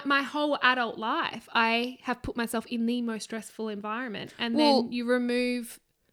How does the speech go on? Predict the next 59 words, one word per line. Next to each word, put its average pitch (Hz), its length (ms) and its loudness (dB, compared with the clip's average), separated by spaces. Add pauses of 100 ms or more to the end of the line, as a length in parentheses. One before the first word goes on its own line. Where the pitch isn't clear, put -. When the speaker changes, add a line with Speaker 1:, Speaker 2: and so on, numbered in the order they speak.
(140)
Speaker 1:
the 277 100 6
p-, - 200 -10
I 285 60 0
guess, 262 200 2
the 247 100 0
play 247 380 4
of 226 120 2
adolescence, 233 540 -2
the 233 80 0
Speaker 2:
Yeah. 254 100 8
Speaker 1:
play 247 180 6
of 226 120 0
growing 214 320 -2
up, 262 180 -4
the 214 80 -6
Speaker 2:
The 202 80 -8
Speaker 1:
play 226 160 2
Speaker 2:
fun. 214 140 4
Speaker 1:
of 190 80 4
being 226 180 2
a 220 60 -2
young 220 240 -6
adult, 240 320 -4
the 233 80 -8
fun, 269 340 -4
yeah. 277 240 -6
Speaker 2:
Well, 247 80 8
if 254 80 8
you 277 80 8
think 277 300 2
back, 233 580 0 (760)
and 175 280 -2
that, 185 200 -4
here, 208 260 2
here's 214 220 0
some 175 140 -2
work 170 200 0
for 175 100 -4
you, 170 60 0
sister. 185 360 -4 (220)
Speaker 1:
Mm. 233 60 -10
Speaker 2:
If 208 80 2
you 247 100 6
think 220 220 4
back 240 280 6
then, 165 360 0 (140)
Speaker 1:
Don't 220 160 -14
know 202 60 -8
Speaker 2:
so 190 60 -2
Speaker 1:
if 180 60 2
I 196 40 -2
Speaker 2:
y-, 208 120 -4
Speaker 1:
like - 100 -8
this 208 100 -12
Speaker 2:
yep, 214 120 -10
here 196 100 0 (200)
Speaker 1:
episode. 208 60 0
Speaker 2:
we 190 60 0
go. 196 180 4